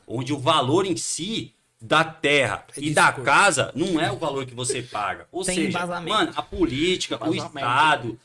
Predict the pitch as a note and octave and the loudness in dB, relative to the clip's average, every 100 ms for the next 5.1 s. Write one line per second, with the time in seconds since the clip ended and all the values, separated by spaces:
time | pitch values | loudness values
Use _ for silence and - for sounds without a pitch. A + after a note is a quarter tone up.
0 | _ - E3+ E3+ E3 E3 D#3+ - D3 D3 | _ -2 0 2 2 2 -2 -4 -8 -8
1 | C#3+ D3+ D3+ C#3+ C#3 C#3 C3+ - C3 C#3 | -6 -4 -4 -4 -6 -12 -12 -10 -8 -8
2 | C#3+ C3 B2 - _ C3 - D3+ C3+ B2 | -8 -10 -10 -16 _ -10 -10 -16 -16 -10
3 | A#2 C#3 D3+ C#3+ C3 A2+ A2+ A#2 A2 F#2+ | -8 -6 -6 -8 -8 -6 -4 -4 -6 -10
4 | F#2 A#2+ B2 B2+ A#2+ A#2+ C3+ C3+ A#2 G#2 | -12 -12 -8 -8 -8 -8 -8 -8 -8 -8
5 | F2+ | -10